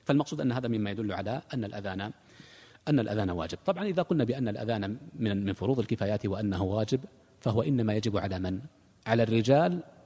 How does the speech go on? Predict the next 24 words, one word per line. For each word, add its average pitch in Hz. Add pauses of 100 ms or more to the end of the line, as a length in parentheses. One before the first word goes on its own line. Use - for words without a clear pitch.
(200)
إذا 107
صلوا 139
جماعة، - (420)
على 131
الرجال. 123 (800)
وأما 127
النساء، 143 (720)
ها؟ 117 (500)
يعني 110
على 123
الرجال 139
دون 151
النساء 98
لك 90
أن 90
تقول، - (500)
الذين 127
تجب 160
عليهم 131
الجماعة 135 (600)
دون 131
من 120
يصلون 123 (760)
فرادى. 95